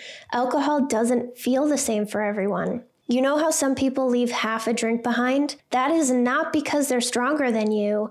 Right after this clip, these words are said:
It's because alcohol is meh for them. We can't understand them because alcohol is really rewarding for us. Listen to episode eleven for more. But when we drink, it releases endorphins,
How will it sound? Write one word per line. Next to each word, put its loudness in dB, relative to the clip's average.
It's -2
because 0
alcohol 0
is 0
meh 2
for 0
them. -2
We 2
can't 0
understand 2
them 0
because 0
alcohol 0
is 2
really 2
rewarding 2
for -2
us. -4
Listen 2
to 0
episode 0
eleven 2
for -2
more. 0
But 2
when 2
we 4
drink, 0
it 2
releases 2
endorphins, 0